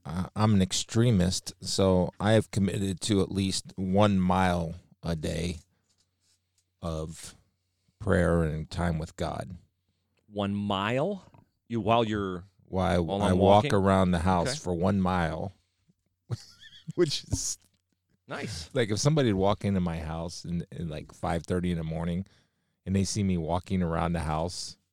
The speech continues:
Speaker 1: but it, it's in prayer. So I've done that. I just started doing that two weeks ago. So
Speaker 2: I, uh, have my time
Speaker 1: and
Speaker 2: in the
Speaker 1: I'll
Speaker 2: morning.
Speaker 1: carry that through Lent
Speaker 2: I
Speaker 1: and
Speaker 2: l-, I love
Speaker 1: hopefully
Speaker 2: my time in
Speaker 1: continue
Speaker 2: the morning.
Speaker 1: that in early. But I do it while I'm moving.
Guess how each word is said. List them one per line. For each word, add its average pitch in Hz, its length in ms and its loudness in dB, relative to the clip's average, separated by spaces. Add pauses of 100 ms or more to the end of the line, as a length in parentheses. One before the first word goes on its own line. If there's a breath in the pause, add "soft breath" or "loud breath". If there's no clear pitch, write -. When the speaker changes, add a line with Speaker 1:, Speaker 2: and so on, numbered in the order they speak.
(760)
Speaker 1:
but 92 160 0
it, 90 180 2
it's - 300 -6
in 85 180 0
prayer. - 540 -2
So - 180 -6
I've 101 220 2
done 113 300 6
that. 85 280 2
I 87 60 2
just 90 200 -2
started 90 340 2
doing 87 180 0
that 85 240 -2
two 92 160 -4
weeks 82 300 -6
ago. 73 340 -8
So - 400 -8 (960)
Speaker 2:
I, 117 280 2
uh, 107 100 4
have 117 160 2
my 117 140 4
time 123 160 2
Speaker 1:
and 127 80 8
Speaker 2:
in 123 60 8
the 120 60 4
Speaker 1:
I'll 123 40 2
Speaker 2:
morning. 131 160 10
Speaker 1:
carry 113 160 12
that 104 240 8
through 101 220 6
Lent 87 340 2 (120)
Speaker 2:
I 190 100 6
Speaker 1:
and 202 80 6
Speaker 2:
l-, 180 60 2
I 170 120 8
love - 100 12
Speaker 1:
hopefully 202 200 8
Speaker 2:
my 160 60 4
time 135 60 8
in - 60 6
Speaker 1:
continue 127 320 6
Speaker 2:
the 107 60 8
morning. 101 200 6
Speaker 1:
that 104 60 -2
in 101 80 0
early. 98 380 4
But 117 180 4
I 165 100 6
do 160 280 6
it 123 100 2 (1080)
while 117 220 6
I'm 101 180 4
moving. 90 520 0